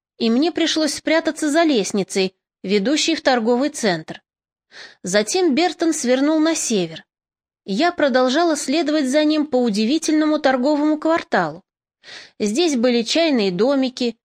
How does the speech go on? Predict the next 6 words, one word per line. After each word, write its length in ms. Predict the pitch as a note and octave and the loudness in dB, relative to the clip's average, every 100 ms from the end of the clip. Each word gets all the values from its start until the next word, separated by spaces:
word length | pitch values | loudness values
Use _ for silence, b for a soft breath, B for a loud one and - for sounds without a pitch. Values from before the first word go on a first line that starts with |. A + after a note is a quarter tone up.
| _ | _
и 100 | - | -2
бакалейные 640 | A3 A3+ B3 E4 D#4+ A3+ G3 | 0 2 2 2 2 2 2
лавки, 580 | F#3+ A#3 - - A3+ - _ _ _ | 2 0 -4 -6 -8 -8 _ _ _
ларьки 440 | D4 F4 D4+ B3+ | 2 2 0 -4
с 100 | C4+ | -4
клецками, 680 | - C#4 C4 C4 - A#3+ A#3 | -2 0 0 -2 -4 -2 -4